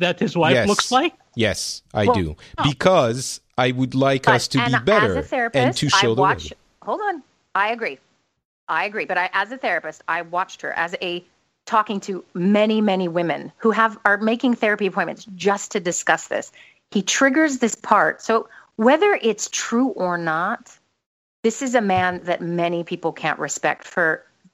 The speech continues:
Speaker 3: We're just taking one slice of why it's difficult. Now, there are women who love him, think he's wonderful. Great. Sure,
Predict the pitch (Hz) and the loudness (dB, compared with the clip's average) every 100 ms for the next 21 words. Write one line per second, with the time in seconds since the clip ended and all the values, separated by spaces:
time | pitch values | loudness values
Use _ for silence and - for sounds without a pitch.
0 | _ _ 226 247 254 254 - 269 214 180 | _ _ 0 2 0 0 0 0 0 0
1 | 175 185 185 185 185 - 160 135 - - | 2 2 2 0 -2 -2 -2 -2 -4 -6
2 | 160 147 156 143 143 - _ _ - - | -6 -2 0 0 -2 -10 _ _ -8 -4
3 | - 165 - - - 196 240 269 277 302 | -2 -2 -2 -4 0 4 6 6 4 4
4 | 302 277 226 202 180 156 156 214 202 202 | 2 0 2 2 0 -4 -6 -8 -8 -10
5 | 185 196 202 - 196 185 - 147 - _ | -4 -4 -4 -4 -4 -4 -4 -6 -6 _
6 | _ - 359 294 | _ -6 0 0